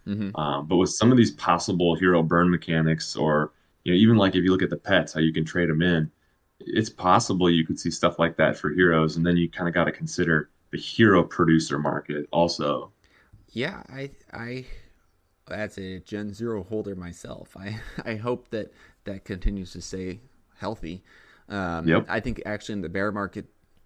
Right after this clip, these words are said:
Speaker 1: you know, when you think about the amount of jewel that you can get from a, a Gen One, um, that has become more healthy than it was, uh, when we were at the, the peak of,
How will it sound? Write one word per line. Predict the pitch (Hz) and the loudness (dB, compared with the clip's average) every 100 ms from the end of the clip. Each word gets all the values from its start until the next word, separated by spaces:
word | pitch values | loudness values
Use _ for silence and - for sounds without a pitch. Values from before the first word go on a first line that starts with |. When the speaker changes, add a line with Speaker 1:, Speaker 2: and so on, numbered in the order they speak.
| - | -10
Speaker 1:
you | 107 | -8
know, | 87 | -8
when | 90 98 | -8 -8
you | 92 | -8
think | 117 104 | -10 -10
about | 95 90 | -10 -12
the | - 92 | -10 -10
amount | 90 85 | -8 -10
of | 76 | -14
jewel | - 98 95 107 123 | -12 -10 -6 -6 -6
that | 131 | -10
you | - | -12
can | 131 131 | -12 -10
get | 131 131 | -10 -12
from | - 135 | -12 -12
a, | 131 127 _ _ _ | -10 -12 _ _ _
a | - | -8
Gen | 113 117 120 | -6 -6 -6
One, | 113 117 147 170 - | -6 -6 -8 -14 -14
um, | 104 92 90 - - | -12 -12 -12 -16 -12
that | 101 | 0
has | - | 0
become | - 90 104 | 0 -10 -10
more | 98 92 98 | -8 -8 -8
healthy | 95 95 92 110 | -8 -10 -8 -10
than | 98 92 | -8 -10
it | 60 | -10
was, | 85 82 92 95 - _ _ _ _ | -12 -12 -14 -16 -20 _ _ _ _
uh, | 95 90 90 | -10 -6 -6
when | 90 | -8
we | 90 92 | -8 -6
were | |
at | 90 87 | -8 -10
the, | 90 87 | -12 -12
the | 82 85 | -12 -14
peak | - 90 - | -12 -12 -12
of, | 82 80 - | -14 -14 -18